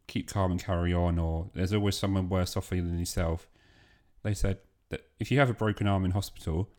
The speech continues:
then there's always someone who might have a second broken arm. It's not about focusing on other people and what is wrong with other people and comparing yourself to them to make yourself feel better.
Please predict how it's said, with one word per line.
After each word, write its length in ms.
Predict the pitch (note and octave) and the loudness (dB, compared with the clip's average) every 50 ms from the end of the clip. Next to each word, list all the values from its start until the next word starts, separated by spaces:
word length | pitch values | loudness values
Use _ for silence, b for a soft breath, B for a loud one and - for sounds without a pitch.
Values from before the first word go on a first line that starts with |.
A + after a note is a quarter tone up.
| b b b b b b b | b b b b b b b
then 120 | b G2 A2 | b 0 0
there's 180 | A2 G#2 G2+ | 2 2 2
always 220 | A#2 A2+ A2 G#2+ - | 4 4 4 2 2
someone 240 | - G#2 G2 F#2+ F#2 | 0 0 0 0 0
who 100 | F#2+ G2 | 0 0
might 200 | G2 G2 F2+ F2+ | 0 0 0 0
have 120 | F#2+ G2 | -4 -4
a 60 | G2+ | -6
second 320 | F#2+ - - - - G2 F2 | -4 -4 -4 -2 -2 -2 -2
broken 340 | - E2 E2 - - E2+ | -2 -4 -4 -4 -4 -4
arm. 280 | E2 D#2+ D#2 D#2+ E2 - b b b b b b b b b b b b | -2 -2 -2 -4 -6 -10 b b b b b b b b b b b b
It's 180 | - G2+ - - | -4 2 4 4
not 140 | A#2+ - | 4 4
about 320 | E2+ G#2 - G2+ G2+ - - | 0 0 0 0 0 0 -2
focusing 560 | - - A2 G#2 - - - - G2 G2 G2 | -2 0 0 0 0 -2 -4 -2 -2 0 2
on 220 | F#2+ F2+ F2+ F2 - | 2 2 0 0 0
other 220 | - G2 F#2 F2+ | -2 -2 -4 -4
people 560 | - - - G#2 G2+ G2+ - - E2+ E2 E2 | -6 -4 -2 -2 -2 -4 -4 -2 -2 0 0
and 180 | E2+ D#2+ E2 E2 | 0 -2 -2 -2
what 240 | F2+ F2+ F2 - - - | 0 -2 -2 -2 -6 -8
is 140 | - F#2 - | -8 -6 -2
wrong 180 | F#2 F#2 F#2 F2+ | 0 0 0 0
with 100 | F2 E2 | 0 0
other 140 | F2+ E2+ E2 | 0 -2 0
people 380 | - G#2+ A2 G#2+ - - E2+ | 0 0 0 0 -2 -4 -4
and 120 | D#2+ E2+ F2 | -4 -2 -2
comparing 480 | F2+ F2 - - G#2+ A2 G#2 G2+ F#2 | -4 -4 -4 -2 -2 -2 0 0 0
yourself 400 | F2 F2 - - E2 D#2+ E2+ - - | 0 -2 -4 -4 -4 -4 -6 -6 -6
to 120 | - F#2 | -4 -2
them 300 | F2+ F2 D#2+ D#2+ E2 D#2+ B B B B B B B B B B B - | 0 0 0 0 -2 -4 B B B B B B B B B B B -10
to 100 | - G2+ | -4 -2
make 200 | F#2+ F#2 C#2 - | -2 0 0 -4
yourself 760 | G2 - - - G#2 G2 F2+ F#2+ - - - - A#2 B2+ C3+ | -6 -4 0 2 2 2 2 0 -4 -6 -2 0 0 0 0
feel 140 | - - D#2+ | -2 -4 -6
better. 420 | D2+ - D2+ - - - - - | -4 -4 -8 -8 -8 -8 -8 -8